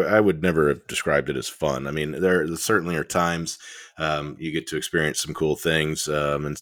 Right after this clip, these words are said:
you know, and it's always nice seeing different parts of, of the country, parts of the world, whatever. Um, but, uh, but,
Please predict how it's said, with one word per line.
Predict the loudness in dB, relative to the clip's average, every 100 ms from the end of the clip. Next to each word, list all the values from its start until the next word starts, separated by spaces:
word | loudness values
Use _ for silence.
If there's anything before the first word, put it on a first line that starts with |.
| _
you | -2
know, | 0
and | 0
it's | 0
always | 0 0 -2 -8 _
nice | -6 -4 -4
seeing | -6 -6
different | -8 -10 -8
parts | -8 -8
of, | -14 -20 _ _
of | -18 -18 _ -20 -20 _
the | 0
country, | 0 2 0 2 2 2
parts | 2 0
of | -2
the | 0
world, | 2 2
whatever. | 2 -2 -2 -6 -4
Um, | -2 0 0 -2 -8 -14 _ _ _
but, | -4 4 4 2 -2
uh, | 0 0 -2 -8 -20 -20 _ _
but, | -2 -2 -2